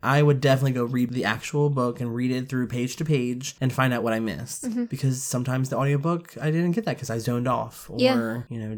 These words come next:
Speaker 1: misheard something.
Speaker 2: Yeah.
Speaker 1: So I, I would read the actual book and maybe follow along with it 'cause I can't read any actual books anymore. <laughs> I fall asleep.
Speaker 2: <laughs> You're such an old man.
Speaker 1: <laughs>
Speaker 2: So would you shelf it or shove it?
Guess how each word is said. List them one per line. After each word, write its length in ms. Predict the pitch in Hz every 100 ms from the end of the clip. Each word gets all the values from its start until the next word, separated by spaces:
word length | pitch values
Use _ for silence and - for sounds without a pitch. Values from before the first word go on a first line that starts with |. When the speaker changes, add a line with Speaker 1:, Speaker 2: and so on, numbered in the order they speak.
| 120
Speaker 1:
misheard 460 | 123 120 139 131
something. 540 | 127 104 104 95 120 - -
Speaker 2:
Yeah. 180 | 196
Speaker 1:
So 160 | 208 147
I, 120 | 151 147 147
I 20 |
would 240 | 180 156 147
read 220 | 165 151
the 80 | 131
actual 320 | 135 - 120
book 320 | 98 76 - _ _ _
and 160 | 127 127
maybe 220 | 127 127
follow 260 | 127 127 123
along 220 | 101 101
with 120 | 117
it 80 | 104
'cause 240 | - 107
I 60 | -
can't 260 | - - -
read 180 | 131 120
any 200 | 156 165
actual 240 | 175 - 302
books 220 | 440 -
anymore. 400 | 220 294 277 -
<laughs> 400 | - - - -
I 40 | -
fall 160 | - 339
asleep. 420 | 330 220 202 202 392 - -
Speaker 2:
<laughs> 200 | 202 208
You're 100 | 285
such 240 | 311 285
an 80 | 277
old 180 | 220 226
man. 400 | 226 220 - - -
Speaker 1:
<laughs> 840 | - - - - - - - -
Speaker 2:
So 100 | 269
would 240 | 247 226 208
you 320 | 226 240 240
shelf 420 | - 196 196 -
it 220 | 254 277
or 80 | 202
shove 300 | 208 185 196
it? 180 | -